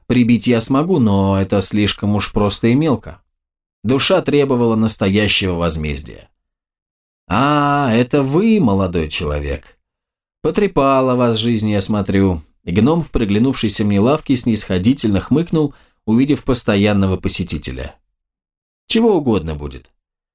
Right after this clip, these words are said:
"Господин Дворон, мое почтение. Хочу у вас чего-нибудь остренькое прикупить, а то, сами видите,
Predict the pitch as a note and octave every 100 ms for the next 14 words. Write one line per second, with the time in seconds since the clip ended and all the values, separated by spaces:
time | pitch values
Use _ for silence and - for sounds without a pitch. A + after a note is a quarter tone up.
0 | _ _ _ _ _ _ _ _ - A2
1 | - C3+ D#3 C3+ A2 G2 E2 D2 _ _
2 | _ _ G#2+ B2 B2 A2 G2 - D#2+ C2+
3 | C2 _ _ _ _ - B2 - C#3 C3
4 | B2 - - - - - A#2 A2+ A2 A2
5 | - - - F3 D3 - F#2 D#2+ F2+ E2+
6 | F2 - D#2 D#2+ - E2 G2+ G2 F#2+ _
7 | _ _ - - E3+ B2 G#2 E2 D2 D2+
8 | C2